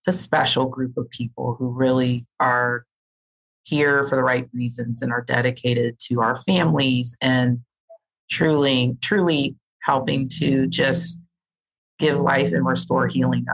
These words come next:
other people. So it really is, um, special work. And that's why I thought it was important. You know, I think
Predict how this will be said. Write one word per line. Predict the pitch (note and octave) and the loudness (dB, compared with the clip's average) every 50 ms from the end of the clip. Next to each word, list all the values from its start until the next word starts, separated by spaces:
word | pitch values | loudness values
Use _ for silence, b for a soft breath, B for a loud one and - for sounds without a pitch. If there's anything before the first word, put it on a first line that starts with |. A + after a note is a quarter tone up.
| - - | -6 -4
other | - - A#2 A2+ | -4 -4 -4 -6
people. | - - A#2+ A#2 - - - - - - - _ _ _ _ _ _ _ _ | -6 -8 -10 -10 -8 -10 -10 -12 -12 -12 -16 _ _ _ _ _ _ _ _
So | - D3 C#3 | 0 0 0
it | - - | 2 2
really | C#3+ D3 C#3+ C#3+ C#3+ C3+ C3 C3 | 2 2 2 2 0 0 0 0
is, | C#3 C3 C3 C3 B2+ B2 A#2+ - - - - - _ _ _ - - | 0 2 0 0 0 -2 -4 -6 -8 -10 -14 -16 _ _ _ -4 -2
um, | C3+ C3+ C3 B2+ B2 | -2 -2 -4 -4 -8
special | - - - C3+ C3+ - - C3+ C3 B2 | -4 -2 0 0 0 0 0 0 -2 -2
work. | B2 B2+ B2+ B2 A#2+ A#2+ A#2+ - - | 0 0 0 0 0 0 -2 -4 -4
And | - C3 C3 C3 A#2+ B B B B B | -2 0 0 0 -2 B B B B B
that's | - A3 G#3 A3+ | 0 0 2 2
why | G#3 F3+ E3 | 2 2 0
I | |
thought | D3+ - D3+ C#3+ C#3+ | 0 0 0 2 2
it | C#3 C3+ C#3 | 0 -2 -2
was | C3+ C3 - C3+ | -6 -10 -8 -10
important. | C3 B2 - - D3 C#3 C#3 C#3+ C#3 | -10 -6 -2 -2 0 0 -2 -4 -4
You | C3+ | -2
know, | C3+ C3 | 0 0
I | C3 C3+ | 2 0
think | C3+ - D3+ C#3+ B2+ | 0 -2 -4 -4 -4